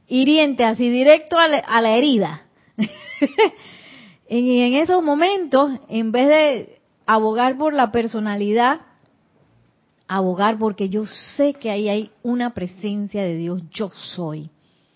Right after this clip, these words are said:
Y dice, "Y al calentar el alma mediante la comprensión bondadosa"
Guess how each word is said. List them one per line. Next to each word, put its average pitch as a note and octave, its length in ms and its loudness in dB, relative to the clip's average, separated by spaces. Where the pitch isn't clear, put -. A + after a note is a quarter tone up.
Y A#3 140 -2
dice, B3 480 0
"Y B3 160 2
al B3 220 0
calentar A#3+ 580 0
el D4+ 140 2
alma D4+ 460 0
mediante A3+ 520 -2
la G3+ 220 -2
comprensión C4+ 1200 0
bondadosa" A3 1500 0